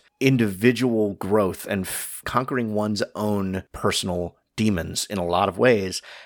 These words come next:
And that's harder to gamify. Not impossible. And, and Drew is going to show why he is the better half of this podcast in a little while, because he has some good ideas. But from a gamification standpoint, not the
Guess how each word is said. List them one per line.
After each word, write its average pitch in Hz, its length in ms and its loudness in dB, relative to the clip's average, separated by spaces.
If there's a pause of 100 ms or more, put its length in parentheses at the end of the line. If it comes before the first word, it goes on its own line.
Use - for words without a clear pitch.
(180)
And 135 200 0
that's 135 440 0
harder 135 420 2
to 131 120 -6
gamify. 127 480 0 (160)
Not 440 160 2
impossible. 180 680 0 (180)
And, 101 340 -6
and 87 160 -4
Drew 113 300 4
is 117 100 6
going 123 240 2
to 101 300 2
show - 640 6
why 139 440 6 (320)
he 143 360 4
is 135 220 6
the 120 80 0
better 120 300 6
half 123 240 0
of 113 100 -8
this 117 140 -2
podcast 98 600 0
in 107 80 -8
a 98 60 -4
little 127 200 2
while, 98 320 0 (320)
because 113 220 2
he 127 120 4
has 127 160 6
some 120 120 -2
good 104 120 0
ideas. 147 360 2
But - 460 4 (180)
from - 460 4
a 156 140 4
gamification 139 880 2
standpoint, 101 640 0 (180)
not 104 540 0
the 104 200 -6